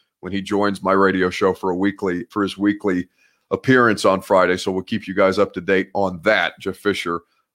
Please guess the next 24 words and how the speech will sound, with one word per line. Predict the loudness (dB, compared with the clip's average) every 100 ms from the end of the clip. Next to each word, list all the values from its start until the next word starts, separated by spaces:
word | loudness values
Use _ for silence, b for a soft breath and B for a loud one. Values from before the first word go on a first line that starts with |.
| -2
um, | 2 2 0 -6 _ _ _ _ _ _ _ -20 _
still | -4 0 2
hanging | 2 0
out. | 0 -2 0
"Bring | 0 2 0 -8 -2
back | 0 0
to | -2
the | 0
Ring | 0
of | 2
Honor, | 2 2 0
Mike | -4 -4
Heimerdinger," | -6 -8 -8 -12 -14 -14 -20 _ _ _ _
says, | -8 -4 -4 -2
uh, | -2 -2 -4
Juicebox | -12 -12 -6 -8 -8
six | -18 -12
seven | -12 -10
eight. | -8
Also | -2 -2 -2 -6
a | -6
great | -4 -2 -2
offensive | -4 -10 -18 _
coordinator | -6 -6 -8 -14